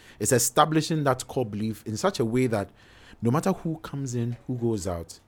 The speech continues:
that core belief still remains, especially for, um, a tech space which is ever changing?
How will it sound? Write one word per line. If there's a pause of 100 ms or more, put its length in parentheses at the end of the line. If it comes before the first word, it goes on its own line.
(440)
that (100)
core
belief
still
remains,
especially
for, (460)
um,
a
tech
space (180)
which
is
ever
changing?